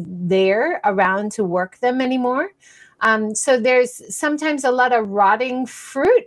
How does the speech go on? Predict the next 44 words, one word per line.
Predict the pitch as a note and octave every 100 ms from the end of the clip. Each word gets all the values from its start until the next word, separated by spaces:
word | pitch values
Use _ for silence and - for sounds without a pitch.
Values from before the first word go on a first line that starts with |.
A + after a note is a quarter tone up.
| -
on | C#4+ F#4+
the | G4
tree, | F#4+ F4+ A4+ C5+ D4+
like, | G#3 G#3+ G#3+
perfectly | C4+ - - A#3+
good. | G3+ G#3 C#4 C4+ D#3+ F3+ _ - - _ _
Um, | A3+ A#3
so | A3+ D4
it'd | D4
be | A3 G#3+
great | F#3+ A#3 D#4+ C4+ D#3 _ _ _ _ _ _ _ - -
to |
have | A3+ G#3+ B3
more | C4 A#3+
people | A#3 G#3+ G#3
around | F#3+ G3 G#3+
the | F#3 -
area | B3+ D4+ F#3+ G#3
who | A3
are | G#3 F#3+
willing | G3 A#3 A#3+ A#3
to |
go | G3+ G3+
and | G3+ F#3
pick | G3+ G#3 G3 - _ - - -
fruit | - A#3 A3
for | - A#3 A3
a | G#3+
day, | G3+ G3 G#3+ G#3+
or, | G3+ G3 G3+ F#3+ F#3 F#3+
you | F#3 A3 G#3+
know, | G#3
maybe | G#3+ A3+ A#3
we | A3+
can | - A3
invite | G#3 F#3+ A3 A3
people | B3 A3 G#3+
to | -
come | A3 A3
and | G#3
visit | G3 G#3 A3 G#3+
and | G3 F#3+
pick | - G3+
fruit, | - - G#3 G3+